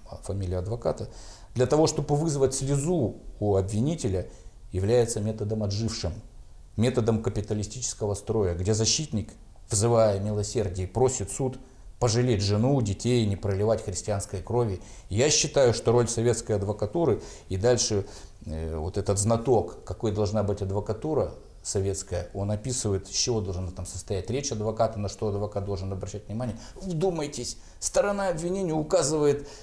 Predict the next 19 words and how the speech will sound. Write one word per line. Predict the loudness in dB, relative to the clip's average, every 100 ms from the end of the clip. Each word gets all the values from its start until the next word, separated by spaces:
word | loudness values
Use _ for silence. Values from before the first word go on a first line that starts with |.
| -14
защитнику, | -2 2 4 4 2 0 -2 0 0 -2 -6 -16 -10
как | 0 2 2
он | 0
должен | 2 2 2 0
выступать. | 0 -2 -6 -2 0 0 -4
Так | 0
это | 0 4 4
документ, | 4 2 2 2 2
который | 0 4 4
вот | 4 0
случайно | -2 0 2 2
сохранился. | -2 -2 0 0 0
Он | 0 0 -2 -6
исторической | -4 -2 -2 -4
ценности-то | -2 -2 -2 -6 -4
не | 0
имел. | 0 -2
Он | -4
сейчас | -4 -4 0 0 -2